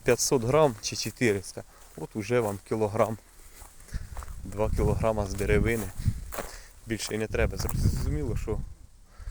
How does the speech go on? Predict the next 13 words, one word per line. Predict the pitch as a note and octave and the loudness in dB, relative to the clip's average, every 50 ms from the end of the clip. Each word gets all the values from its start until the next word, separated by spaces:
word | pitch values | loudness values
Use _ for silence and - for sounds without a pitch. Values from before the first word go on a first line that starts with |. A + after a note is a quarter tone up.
| - - - - - - - - | -12 -12 -8 -6 -4 -4 -2 -4
от | G#2+ - | -4 -4
такої | - A#2+ - - - B2 A#2 G#2+ | -6 -6 -4 -2 0 0 2 2
загрузки | G2+ A2+ A2+ G#2+ B2 C#3+ C#3+ C#3 - - - - - - - - - - - - - - - - - - - | 2 0 0 0 0 0 2 2 2 2 0 -4 -4 -4 -4 -6 -4 -2 2 2 2 2 2 2 0 0 0
їй | - A2 A2+ A2+ - | 0 0 2 2 2
не | A2 G#2+ G#2+ | 4 2 2
треба. | A2 G#2+ G2+ F#2+ G2+ G2+ - - - - - - - - - - - - - - - - - - - - - - | 2 2 0 0 -2 -2 -2 0 4 6 8 8 8 6 6 4 4 4 6 6 4 4 4 0 0 2 2 2
І | A#2 A#2+ | 4 2
ось | B2 A#2+ - | 2 2 0
тільки | - C#3 C3+ C3 B2 | 2 2 2 2 2
про-, | - - B2+ B2 - - | 2 2 2 0 0 0
під | B2+ B2 - | 0 2 6
дождем | - C3+ C3 B2+ B2+ B2+ A#2+ A#2+ A#2+ - - | 6 6 6 8 6 6 4 4 2 0 -2
осипання, | - B2 - - - - - D#3 D#3 C#3 A#2 G2+ | 0 0 2 2 0 4 6 6 6 6 4 2